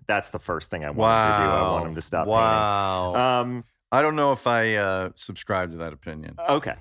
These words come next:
Speaker 2: That's fine.
Speaker 1: Uh, we are gonna look at, uh, the television show Veep from the point of view of a low
Speaker 2: What if
Speaker 1: rung
Speaker 2: he
Speaker 1: of a very
Speaker 2: listens
Speaker 1: high
Speaker 2: to
Speaker 1: ladder.
Speaker 2: this? You know, we had people from the Bush administration consult our show.
Speaker 1: He doesn't listen to podcasts.
Speaker 2: I don't know. When he's painting, it might inspire, like, something.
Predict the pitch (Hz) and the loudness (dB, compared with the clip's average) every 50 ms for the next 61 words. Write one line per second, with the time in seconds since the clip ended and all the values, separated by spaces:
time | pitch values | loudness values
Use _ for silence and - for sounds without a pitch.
0 | - _ _ _ - 92 98 123 123 120 117 113 113 110 110 110 107 - 120 123 | -16 _ _ _ -10 -2 0 2 2 4 4 2 2 2 0 0 -2 -6 -6 -4
1 | 143 175 196 202 190 180 180 160 143 123 107 101 110 113 147 160 160 - - 123 | -2 0 0 0 2 2 0 0 -2 -4 -8 -14 -4 -2 -2 -2 -2 -2 -2 0
2 | 123 120 113 - - - - - - 113 107 104 101 98 98 95 85 78 92 92 | 0 0 0 -2 -6 -14 -18 -6 -2 0 0 2 2 0 0 -2 -4 -8 -10 -8
3 | - - 110 107 101 101 92 90 92 - - 101 90 82 73 87 87 82 - - | -4 -4 -2 -2 -2 -4 -8 -12 -10 -8 -4 -4 -4 -4 -6 -10 -12 -12 -14 -16
4 | - _ _ _ - - 95 92 87 85 - - - 90 90 87 82 69 78 78 | -20 _ _ _ -6 -4 -4 -4 -4 -8 -10 -8 -8 -8 -8 -8 -10 -10 -10 -10
5 | 76 71 71 69 _ _ _ _ _ _ _ _ _ _ _ _ _ _ _ _ | -8 -10 -10 -14 _ _ _ _ _ _ _ _ _ _ _ _ _ _ _ _
6 | _ _ _ _ _ _ _ _ _ - 92 82 82 80 82 95 98 120 156 - | _ _ _ _ _ _ _ _ _ -6 -4 -4 -4 -2 -2 0 2 2 2 2
7 | 92 90 - - - 87 87 90 90 85 85 82 78 76 73 - - - 71 85 | 2 0 -2 -2 0 0 0 2 2 0 0 0 -2 -2 -2 -2 -2 -4 -2 -4
8 | - - - - 120 214 214 214 226 208 220 220 202 220 208 185 - - 143 156 | -6 -8 -8 -8 -6 -4 -2 -2 -2 -2 -2 -4 -4 -6 -6 -8 -10 -12 -10 -10
9 | 143 - - 123 120 - 113 110 104 90 98 107 104 - 101 98 95 90 87 - | -8 -6 -6 -8 -8 -6 -8 -8 -8 -6 -6 -6 -6 -8 -10 -10 -10 -10 -10 -10
10 | - 87 87 85 - - 87 85 - - - 82 - - 92 90 - - 85 82 | -12 -12 -12 -12 -12 -12 -14 -14 -12 -12 -12 -12 -10 -12 -12 -12 -14 -14 -16 -16
11 | - - - - - 269 262 277 247 170 156 123 101 92 - - 80 71 64 - | -16 -16 -14 -6 -4 -2 0 0 0 0 -2 -4 -6 -8 -8 -8 -8 -10 -10 -10
12 | - - 71 67 67 - - - 87 85 117 165 202 - - 98 110 143 160 160 | -6 -4 -4 -4 -4 -6 -12 -10 -10 -10 -10 -10 -12 -12 -10 -8 -8 -8 -6 -6
13 | 143 135 139 143 139 143 147 151 151 135 - - 131 131 139 165 175 160 123 110 | -6 -4 -4 -2 -2 -2 -2 -2 -4 -6 -8 -4 -2 -2 0 0 -2 -2 -4 -2
14 | 101 113 117 117 120 117 101 - - 113 110 113 110 107 101 101 101 98 - - | -2 -2 -2 -2 -2 -4 -6 -6 -2 0 0 0 0 0 -2 -4 -6 -8 -8 -10
15 | - 95 92 - - 101 98 95 | -10 -10 -10 -10 -12 -12 -12 -12